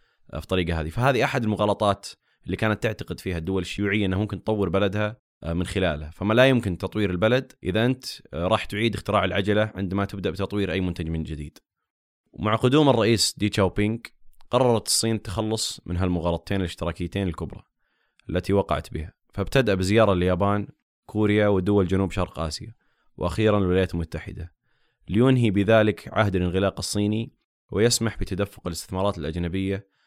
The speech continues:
بالإضافة إلى توقيعه لعدة شراكات للاستيراد والتصدير مع الدول العالمية.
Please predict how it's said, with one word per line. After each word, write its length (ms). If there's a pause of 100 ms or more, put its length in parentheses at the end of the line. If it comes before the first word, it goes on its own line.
(220)
بالإضافة 440
إلى 100
توقيعه 500
لعدة 380
شراكات 500
للاستيراد 480
والتصدير 520
مع 100
الدول 260
العالمية. 540